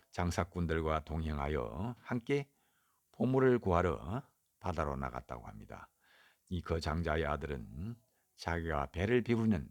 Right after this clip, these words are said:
배를 부리는, 즉 운항하는 방법을 잘 애우고 있다고 평소에 사람들에게 말하곤 하였다고 합니다. 아, 배를 운전해 보진 않았지만 배를 운항하는 법을, 배를 운행하는 법을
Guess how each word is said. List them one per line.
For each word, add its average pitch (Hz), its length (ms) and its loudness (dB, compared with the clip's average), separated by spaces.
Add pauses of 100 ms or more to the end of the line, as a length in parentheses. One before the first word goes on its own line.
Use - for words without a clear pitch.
(340)
배를 87 320 2
부리는, 80 760 -6
즉 - 220 -2
운항하는 107 840 4 (360)
방법을 123 480 4 (380)
잘 - 420 -4
애우고 104 360 4
있다고 82 680 -2 (140)
평소에 69 600 -4
사람들에게 113 720 0 (380)
말하곤 69 480 -2
하였다고 62 420 -8
합니다. 82 480 -16 (460)
아, - 340 -20
배를 85 260 -2
운전해 101 360 2
보진 98 260 0
않았지만 80 540 -2 (640)
배를 73 260 -4
운항하는 117 480 2
법을, 95 380 2 (720)
배를 69 260 -8
운행하는 101 500 0
법을 107 300 2